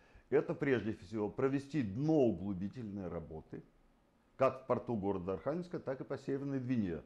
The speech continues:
Потому что в районе Котласа сегодня Северную Двину можно перейти, засучив штанишки. Поэтому, когда говорят, что придут большие круизные теплоходы, давайте сначала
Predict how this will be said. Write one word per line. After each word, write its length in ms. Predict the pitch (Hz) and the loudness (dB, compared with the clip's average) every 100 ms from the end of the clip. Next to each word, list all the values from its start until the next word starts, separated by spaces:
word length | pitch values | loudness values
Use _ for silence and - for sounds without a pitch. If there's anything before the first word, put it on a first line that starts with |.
| - _ _ | -14 _ _
Потому 300 | 135 143 196 | 0 2 2
что 160 | 185 156 | 4 4
в 60 | 147 | 6
районе 360 | 160 156 135 | 4 4 2
Котласа 560 | 131 156 170 185 - 190 - _ - - | 0 -2 -2 -6 -6 -8 -12 _ -10 0
сегодня 420 | 113 113 90 87 | 4 4 2 -4
Северную 460 | - 107 95 92 | -2 -2 -2 -4
Двину 400 | 87 104 127 196 - - _ | -2 0 0 -2 -6 -20 _
можно 420 | 85 110 113 87 80 | -2 2 2 0 -6
перейти, 580 | 87 82 80 - 202 - _ _ - | -6 -6 -6 -4 -6 -6 _ _ -12
засучив 600 | 76 190 - - 180 392 - _ _ _ | -8 -6 -8 -4 -4 -4 -12 _ _ _
штанишки. 720 | - - 147 98 - - - - - - - - - - - - - - - | -4 0 2 0 -2 -12 -18 -18 -20 -20 -20 -20 -20 -20 -20 -20 -20 -10 4
Поэтому, 440 | 139 190 202 196 | 8 8 6 0
когда 300 | 170 175 185 | 2 2 4
говорят, 340 | 170 175 180 170 | 2 2 2 2
что 180 | - | -2
придут 480 | 170 165 165 185 175 - - - | -2 0 2 2 0 -4 -20 -10
большие 640 | 80 123 - 185 165 98 | -2 0 0 0 2 2
круизные 680 | - 113 131 151 98 78 78 | -2 -2 2 4 2 -2 -10
теплоходы, 920 | - - 64 - - 143 208 151 104 - _ _ _ _ _ _ _ - - _ _ _ _ - | -10 -12 -12 -10 2 6 6 4 -6 -10 _ _ _ _ _ _ _ -20 -20 _ _ _ _ -12
давайте 440 | 98 101 120 127 | -2 4 4 2
сначала 580 | - 160 - 131 131 139 | -6 -8 -2 -2 -2 -4